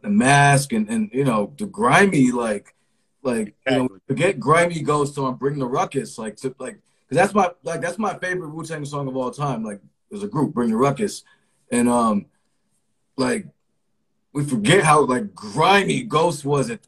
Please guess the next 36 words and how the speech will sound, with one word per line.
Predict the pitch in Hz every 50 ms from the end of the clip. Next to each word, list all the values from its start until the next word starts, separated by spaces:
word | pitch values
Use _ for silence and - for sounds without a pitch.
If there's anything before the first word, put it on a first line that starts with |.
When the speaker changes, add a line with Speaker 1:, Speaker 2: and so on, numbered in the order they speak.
| -
Speaker 1:
at | - 131 107 -
that | 139 139 131
time, | - 139 139 135 131 123 120
and | 120 120
then | 139 139
we | 139 139
see, | - - 135 131 127 127 131
you | 151
know, | 143 127
the | 135 135
evolution | 127 131 139 147 147 147 147 131 113
to | - 113 110 104 104 _
Starks, | - - - - - 151 151 151 151 151 147 143 139 - - _ _ _ _ _ _ _ _ _ _ _ _ -
you | 135 131
know, | 131 131 127 120 113 110 107 101 104 - _ -
and | 110 117 123 - -
that | 135 139 147 139 135
is | 127 -
a | 143
pretty, | 139 - 151 143 135 135 135 -
you | 160 156
know, | 135 120 110 104 104 - _ -
interesting | 151 143 139 135 - - 131 127 120 113 107 104 - _ _
trip | - 131 147 147 135 - -
to, | - 120 123 123
you | - -
know, | 123 117 113 110 104 - _ _ _ _ _ _
big | - 151 143 127 - _ _ _ _ _ _ _ _ _ -
furs | 160 151 151 147 147 147 135 143
and | 147 143
shit, | 143 - - - 151 147 139 139 - _ 127
like, | 127 120
Speaker 2:
Right, | 120 156 147 131 120 113
right, | 131 147 156 147 131 120 123
right. | 143 156 151 139 123 110 - _ -
Speaker 1:
the, | 120 120 120